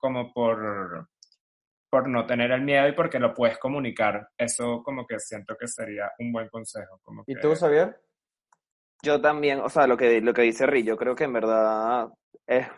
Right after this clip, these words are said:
Speaker 3: cool que experimentes lo que te guste o no te guste, porque puede, puede que te guste,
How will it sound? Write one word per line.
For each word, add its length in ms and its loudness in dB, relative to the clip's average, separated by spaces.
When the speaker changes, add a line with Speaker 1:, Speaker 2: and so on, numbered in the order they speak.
Speaker 3:
cool 280 2
que 120 4
experimentes 960 -2
lo 440 0
que 140 0
te 120 0
guste 500 -2
o 140 -10
no 200 -6
te 100 -2
guste, 480 -2
porque 520 0
puede, 380 0
puede 180 0
que 80 -2
te 100 0
guste, 760 0